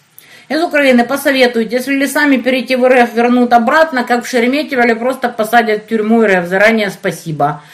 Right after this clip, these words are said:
Ну, честно говоря, я не знаю. Вряд ли вас вернут,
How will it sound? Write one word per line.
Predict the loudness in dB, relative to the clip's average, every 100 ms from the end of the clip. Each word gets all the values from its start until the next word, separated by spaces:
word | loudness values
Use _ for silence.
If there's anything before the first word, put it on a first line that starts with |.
| -20 -20 -18 -2
Ну, | 0 2
честно | 4 2 2 2
говоря, | 4 6 6 6
я | 4 2
не | 2
знаю. | 2 4 6 6 4 0 -4 -12 -18 _ _ _ _ _ -10
Вряд | 2 4 6 4
ли | 2
вас | 4 2 2
вернут, | 2 4 4 4 2 -2